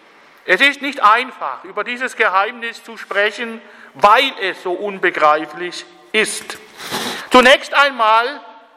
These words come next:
ein Gott. Das ist ja vielleicht noch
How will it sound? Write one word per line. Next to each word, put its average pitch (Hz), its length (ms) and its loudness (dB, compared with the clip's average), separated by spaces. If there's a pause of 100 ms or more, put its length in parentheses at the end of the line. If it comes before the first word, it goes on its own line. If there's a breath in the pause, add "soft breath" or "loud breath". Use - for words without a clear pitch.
(100)
ein 190 400 2
Gott. 202 360 -2 (1500)
Das 143 200 4
ist 185 220 -10
ja 190 160 4
vielleicht 170 560 0
noch 160 200 -4